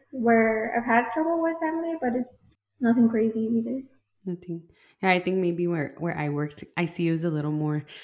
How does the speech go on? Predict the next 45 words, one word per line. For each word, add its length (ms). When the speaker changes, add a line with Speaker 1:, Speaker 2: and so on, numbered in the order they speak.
Speaker 2:
'cause 120
usually 340
L 120
and 180
D 120
is, 140
like, 160
a 40
happy 320
time, 320
you 160
Speaker 1:
Yeah. 100
Speaker 2:
know, 140
and 140
I 140
C 180
U 180
is 120
usually 380
a, 220
a 80
sad 280
time. 300
So 180
you're 200
Speaker 1:
Ye-, 40
Speaker 2:
not, 280
Speaker 1:
yeah. 380
Speaker 2:
it's 80
not 160
the 100
same 300
emotions. 640
Um, 400
and 140
I 80
was 80
gonna 180
ask 160
you, 80
so, 140
like, 240
okay, 320
so 240
say 640